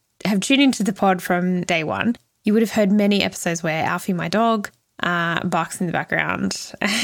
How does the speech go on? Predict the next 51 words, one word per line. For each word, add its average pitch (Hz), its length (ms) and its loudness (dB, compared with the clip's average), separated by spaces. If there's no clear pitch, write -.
makes - 260 -2
himself 185 340 -2
well 170 180 2
known. 165 340 -2
Back 214 200 0
in 254 60 6
the 226 80 4
day 196 140 4
when 185 100 2
I 180 80 0
started 175 320 -2
recording 175 340 -2
this, 165 240 -2
I 180 140 -2
was 185 140 -2
still, 185 680 -2
uh, 180 320 -2
I 180 60 0
had 190 180 0
a 202 40 2
period 185 320 -2
where 175 100 0
I - 40 0
was 175 120 -6
living 180 160 0
at 160 80 -2
my 175 100 -4
mum's 202 540 0
and 180 680 0
you 208 260 2
could 202 420 -2
always 196 300 0
see 190 160 0
vans 175 380 -2
and 196 100 -2
stuff - 240 -4
going 185 140 -2
up 175 120 -6
and 190 100 0
down 185 100 0
the 185 60 -2
street. 190 320 -2
So 196 100 -2
he 202 280 0
would 196 160 0
just - 280 -10
lose 202 420 2
it 175 220 -2
halfway 190 400 -4
through 185 240 -2
episodes - 520 -2